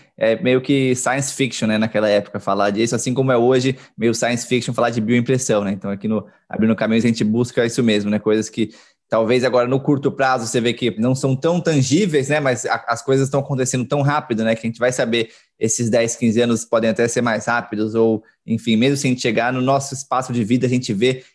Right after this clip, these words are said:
impressão de órgãos, né, bioartificiais através de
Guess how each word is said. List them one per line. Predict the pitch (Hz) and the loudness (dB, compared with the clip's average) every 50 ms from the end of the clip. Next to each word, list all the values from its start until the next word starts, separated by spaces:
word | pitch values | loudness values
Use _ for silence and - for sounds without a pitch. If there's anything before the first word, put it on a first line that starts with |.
| _ | _
impressão | - 123 120 - 123 120 113 - - - 135 139 143 139 | -6 -6 -4 -2 -2 -2 -2 0 0 0 2 2 2 0
de | 123 123 127 123 120 113 110 110 | 0 2 2 4 4 4 4 4
órgãos, | 113 120 131 135 127 120 113 117 113 110 101 | 4 4 4 2 2 2 2 2 2 2 2
né, | 110 113 113 110 | 0 0 2 2
bioartificiais | 101 95 98 117 135 143 135 123 117 - - - - - - - 113 113 110 104 | 0 0 0 2 2 2 2 2 0 -4 -6 -4 -4 -2 -2 0 0 0 0 -2
através | 104 101 - 104 104 110 110 107 | -2 -2 -2 0 2 2 2 2
de | 113 120 117 | 0 -2 -2